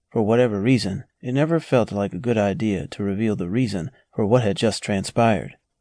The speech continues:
The secret is so influential to the person you were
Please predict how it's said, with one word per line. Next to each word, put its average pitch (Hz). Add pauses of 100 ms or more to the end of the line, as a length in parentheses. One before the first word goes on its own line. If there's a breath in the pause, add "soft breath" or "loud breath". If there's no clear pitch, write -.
(840)
The 135
secret 156
is 117
so 139
influential 131
to -
the 104
person 135
you 107
were 101